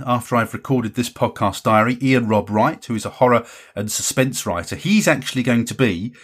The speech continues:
my fifty-seventh guest on the podcast, and that will be my calendar year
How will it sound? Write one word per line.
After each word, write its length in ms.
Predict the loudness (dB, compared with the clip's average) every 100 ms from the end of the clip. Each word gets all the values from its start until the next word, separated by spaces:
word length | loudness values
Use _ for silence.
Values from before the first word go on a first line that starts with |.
| -20 _
my 540 | 2 4 6 4 0 -4
fifty-seventh 1080 | -8 -8 -6 -4 0 2 2 0 -4 -6 -18 -20 _ _ _ _
guest 480 | -2 0 0 -6 -8 _ -8
on 140 | -4
the 60 | -4
podcast, 720 | 0 -2 -2 -8 -6 -10 -14 -20 -20 _ -6
and 200 | -2 0
that 280 | 0 -2 -4
will 140 | -2
be 380 | 0 0 0 -6 -2
my 420 | 2 2 0 -2 _ _ _ _ _ -12
calendar 540 | -2 2 4 4 4
year 580 | 2 4 4 4 0 -6